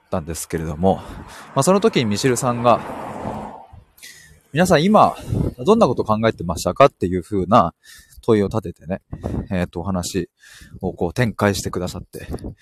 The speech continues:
ていうのがまず一つと、あとはですね、大阪のトークライブ、この前ミシルさんと行ってきたんですけども、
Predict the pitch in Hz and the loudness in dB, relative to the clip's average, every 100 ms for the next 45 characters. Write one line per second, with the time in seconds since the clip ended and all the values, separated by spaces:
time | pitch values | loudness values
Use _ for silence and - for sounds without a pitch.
0 | - - _ 214 226 190 104 107 85 78 | -20 -20 _ -2 0 0 0 -2 -4 -8
1 | - - - 71 62 _ _ - _ _ | -10 -12 -16 -18 -20 _ _ -20 _ _
2 | _ _ _ _ 165 196 156 95 82 95 | _ _ _ _ -8 -2 0 0 -2 -8
3 | 98 151 190 185 185 170 160 147 _ - | -6 -4 -4 -4 -6 -6 -8 -12 _ -6
4 | 143 - 139 117 85 110 107 101 90 85 | -6 -4 -2 -2 -4 -6 -4 -4 -6 -6
5 | 104 95 95 98 - - 92 78 73 - | -6 -6 -10 -10 -10 -10 -10 -12 -16 -14
6 | 78 80 87 85 | -12 -10 -6 -6